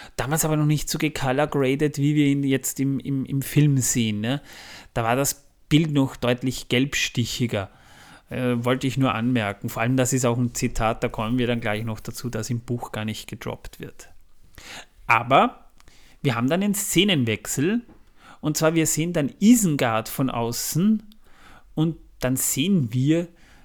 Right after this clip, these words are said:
Saruman, wie er neben ein, neben diesem, diesem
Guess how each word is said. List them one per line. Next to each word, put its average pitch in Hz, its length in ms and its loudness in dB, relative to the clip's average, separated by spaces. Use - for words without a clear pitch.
Saruman, 151 920 0
wie 190 260 0
er 156 220 0
neben 156 480 -2
ein, 135 320 -4
neben 156 320 2
diesem, 147 360 0
diesem 139 600 -2